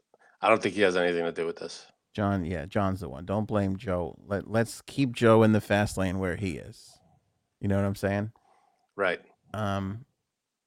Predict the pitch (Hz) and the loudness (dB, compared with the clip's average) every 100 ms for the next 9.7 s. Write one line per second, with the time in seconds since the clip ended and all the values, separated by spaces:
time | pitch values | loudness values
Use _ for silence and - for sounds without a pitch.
0 | _ _ - 113 117 120 123 107 95 92 | _ _ -14 -4 2 4 6 4 2 -2
1 | - _ _ - 117 107 117 110 - - | -6 _ _ 0 2 4 2 2 0 -2
2 | 120 123 107 117 107 101 110 113 120 107 | -2 0 0 2 0 0 2 4 4 0
3 | 104 120 110 110 110 104 107 107 107 104 | -4 0 4 4 4 2 2 2 0 -2
4 | - 107 101 95 95 - 117 123 117 - | 0 -2 0 -2 -4 -4 0 2 0 0
5 | 135 143 127 113 107 98 101 98 95 - | 2 4 4 4 4 4 2 0 -2 -2
6 | 82 90 - 104 92 - 95 85 90 90 | -2 -2 0 2 0 -2 -6 -6 -6 -8
7 | 73 110 - 95 92 - 73 71 87 - | -8 -10 -10 -6 -6 -6 -6 -6 -6 -6
8 | 80 98 101 101 - 98 98 110 - 104 | -4 -2 -2 -2 -4 -2 2 2 2 2
9 | 104 98 98 - 98 87 80 | 0 0 -4 -2 -2 -2 -6